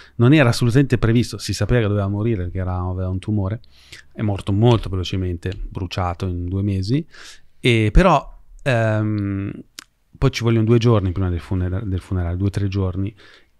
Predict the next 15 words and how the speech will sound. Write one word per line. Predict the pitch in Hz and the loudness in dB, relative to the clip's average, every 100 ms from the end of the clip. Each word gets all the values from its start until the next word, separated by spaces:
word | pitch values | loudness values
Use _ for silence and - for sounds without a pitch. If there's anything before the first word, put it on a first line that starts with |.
| - | 0
e | 131 | 2
la | 123 | 4
notte | 151 143 127 | 2 0 -2
prima | - 147 113 | 0 0 0
del | 104 | -2
funerale, | 101 123 131 127 113 113 123 135 | -4 -2 0 2 2 2 0 -2
eh, | - 104 90 90 90 92 95 98 | -4 -4 -4 -4 -8 -8 -6 -2
mi | 104 | -2
è | |
venuta | 107 110 117 113 | 0 0 0 -2
voglia | 101 101 | -2 -2
di | 92 | -4
scrivere | - - 95 87 | -6 -6 -6 -6
un | 85 | -6
testo. | 82 82 - - | -6 -4 -2 -2